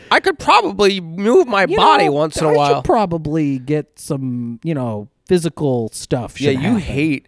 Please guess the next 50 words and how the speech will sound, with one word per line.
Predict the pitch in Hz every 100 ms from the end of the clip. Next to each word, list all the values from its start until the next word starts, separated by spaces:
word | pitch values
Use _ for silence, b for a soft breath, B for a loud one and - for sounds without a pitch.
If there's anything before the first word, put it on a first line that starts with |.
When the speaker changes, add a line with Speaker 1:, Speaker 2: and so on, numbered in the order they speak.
| -
Speaker 1:
anything | 120 151 123 120 113 107 -
that | 113 104
moves | 110 123 113 104
you. | 107 113 _
Speaker 2:
Yeah, | 117 120 113 113
I |
don't | 113 113 110
like | 104 107 107
it. | 110 110 - _ _ _ _
I, | 151 147 -
I | 151
don't | 143 156
really | 143 127
like | 120 120 113
it. | 127
And | 175
it's | 208
not | 233 226
that | 233
I | 190
don't | 175 175
like | 165 -
the |
movement. | 139 143 156 175 170
It's | 147
just, | - 147
like, | 147 135 -
I, | 127 127
I | 135
just | 120 123 -
don't | - 127
appeal, | 123 - 135 127 _ _ -
doesn't | 143
appeal | 127 123 131
to | 127
me, | 117
the | 107
whole | 110
thing. | - 113 110 101 b b b b b b b
Also, | 147 160
it's, | 127
like, | 113
hard | 104 123
to | 123
make | 110 104
time | 113 120
for | 120 107
shit | - 95
like | 101 110
that. | 110 107